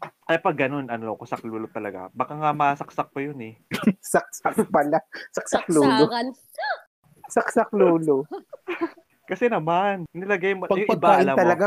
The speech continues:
Speaker 2: kakaiba ka, no?
Speaker 1: Ay, teka,
Speaker 3: Mm,
Speaker 1: hindi
Speaker 3: naging
Speaker 1: pala, guys.
Speaker 3: monster.
Speaker 1: Okay lang, kunin nyo lang. <laughs> Hindi, alam nyo kasi iba, nilagyan na lang pangalan or something.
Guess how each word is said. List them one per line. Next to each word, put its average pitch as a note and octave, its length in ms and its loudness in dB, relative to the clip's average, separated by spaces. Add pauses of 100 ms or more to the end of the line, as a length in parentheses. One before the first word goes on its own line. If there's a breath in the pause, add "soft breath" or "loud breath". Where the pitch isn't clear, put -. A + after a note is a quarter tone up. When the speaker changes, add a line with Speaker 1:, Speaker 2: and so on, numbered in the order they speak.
Speaker 2:
kakaiba F#3 460 2
ka, F#3+ 140 0 (100)
no? D#3 180 -6 (320)
Speaker 1:
Ay, C#3 160 -2
teka, B2 320 -2
Speaker 3:
Mm, A#2 80 -16
Speaker 1:
hindi - 160 -16
Speaker 3:
naging G#3+ 140 -2
Speaker 1:
pala, A#3 100 0
guys. G#3 160 -4
Speaker 3:
monster. D#3+ 140 0
Speaker 1:
Okay G#3 160 2
lang, G#3 260 4
kunin F3 320 -6
nyo D3+ 160 -4
lang. C3 220 -2 (340)
<laughs> - 1120 -2 (760 loud breath)
Hindi, G3+ 520 0
alam G3 280 0
nyo G3 80 -4
kasi D#3+ 240 -2
iba, A#2+ 340 -2 (260)
nilagyan D#3 440 -2
na F3 100 0
lang E3 140 -2
pangalan A#2 720 0
or B2+ 160 -4
something. B2 520 -6